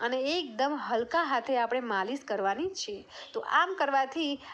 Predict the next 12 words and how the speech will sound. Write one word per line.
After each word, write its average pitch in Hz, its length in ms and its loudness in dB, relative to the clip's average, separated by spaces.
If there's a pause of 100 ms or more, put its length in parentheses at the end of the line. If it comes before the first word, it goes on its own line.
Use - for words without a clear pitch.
આપણી 247 260 -2
સ્કિનની 294 360 -4
જે 320 120 0
લાલાશ 233 400 0
થઈ 302 240 -2
ગઈ 269 240 -2
છે 269 220 -4
ગરમીના 247 440 -2
કારણે 247 520 -2 (280)
તે 339 120 0
પણ 339 260 -2
દૂર 294 220 0